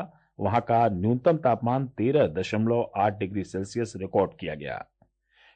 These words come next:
कोहरे के चलते बरेली में न्यूनतम दृश्यता शून्य मीटर दर्ज की गई।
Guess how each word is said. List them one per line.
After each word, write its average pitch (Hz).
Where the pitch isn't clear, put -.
कोहरे 151
के 196
चलते 156
बरेली 117
में 143
न्यूनतम 117
दृश्यता 120
शून्य 147
मीटर 95
दर्ज 92
की 90
गई। 69